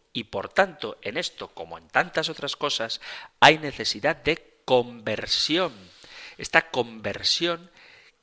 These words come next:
que la propia confirmación nos ayudaría a transformar nuestras vidas, celebrando que la Iglesia,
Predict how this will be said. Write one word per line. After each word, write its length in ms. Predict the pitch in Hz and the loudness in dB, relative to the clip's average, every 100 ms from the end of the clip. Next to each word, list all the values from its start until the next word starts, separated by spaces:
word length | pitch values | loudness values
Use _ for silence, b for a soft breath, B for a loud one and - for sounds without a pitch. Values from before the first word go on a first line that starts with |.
| - | -4
que 380 | 113 107 - _ _ _ _ _ | -2 -2 -4 _ _ _ _ _
la 520 | - 107 104 104 101 - | -4 -2 0 2 0 0
propia 300 | 151 165 151 | 0 0 0
confirmación 800 | 135 117 127 113 104 139 143 123 | -2 -4 -8 -6 -6 -4 -4 -4
nos 180 | 113 | -6
ayudaría 720 | 110 98 104 98 123 123 120 - - | -4 -6 -8 -6 -4 -2 -2 -2 -2
a 440 | 107 95 95 101 - | 0 0 -2 -6 -4
transformar 960 | 101 104 - 104 95 98 147 151 - 107 | -2 -2 -4 -4 -6 2 2 2 -4 -12
nuestras 420 | 101 - 110 113 | -10 -6 -6 -4
vidas, 420 | 147 135 147 - B B - | -4 -2 -2 -6 B B -6
celebrando 760 | - 117 107 117 175 151 110 - - | 2 4 4 4 4 0 -12 -12 -2
que 140 | 110 | 0
la 140 | 101 | 2
Iglesia, 640 | 98 110 170 185 - 139 | 0 0 0 0 -2 -4